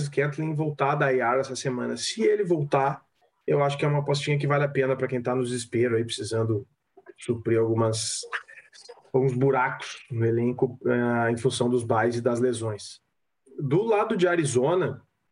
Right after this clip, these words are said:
ah, a defesa contra o jogo corrido de Green Bay tem sido melhor. Então, eu acho que não é um bom jogo pro James Conner.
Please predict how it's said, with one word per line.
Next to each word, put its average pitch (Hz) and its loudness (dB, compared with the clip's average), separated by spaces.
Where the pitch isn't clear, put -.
ah, 120 0
a 131 0
defesa 151 0
contra 180 2
o 165 -2
jogo 170 0
corrido 180 2
de 127 -4
Green 123 0
Bay 131 2
tem 160 -2
sido 151 -4
melhor. 143 0
Então, 120 -6
eu 123 0
acho 127 -2
que 147 -2
não 156 0
é 156 2
um 143 0
bom 123 0
jogo 131 0
pro 135 0
James 135 0
Conner. 110 -4